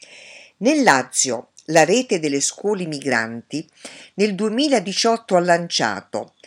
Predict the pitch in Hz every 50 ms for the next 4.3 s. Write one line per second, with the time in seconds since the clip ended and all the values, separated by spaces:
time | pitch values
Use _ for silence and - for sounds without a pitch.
0 | - _ - 170 151 147 127 135 135 - 185 202 185 147 - - 143 - - -
1 | 131 127 131 117 117 113 113 120 - - 208 226 - _ _ - - - - _
2 | - 190 208 - 240 233 240 226 - - 233 240 233 240 240 240 247 247 240 -
3 | - - - 233 - - - - - 170 180 185 185 190 185 180 - - 127 117
4 | 120 120 113 120 - _